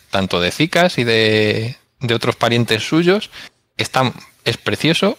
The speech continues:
y tiene una colección paleobotánica im-, imprescindible, sobre todo de los carboníferos de aquí de, de España y de otros sitios.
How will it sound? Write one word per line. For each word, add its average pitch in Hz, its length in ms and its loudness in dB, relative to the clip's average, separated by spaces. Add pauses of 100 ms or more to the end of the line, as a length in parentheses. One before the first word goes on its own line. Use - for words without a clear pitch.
(100)
y 110 340 2
tiene 135 220 2
una 127 100 4
colección 120 480 2
paleobotánica 127 880 2 (1160)
im-, 127 360 -4
imprescindible, 104 800 0
sobre 98 180 -2
todo 110 200 2
de 107 100 2
los 104 180 0
carboníferos 104 640 2
de 101 80 2
aquí 104 260 -4
de, 98 540 2
de 107 60 2
España 131 340 2
y 120 40 4
de 110 40 4
otros 98 240 -2
sitios. - 340 -10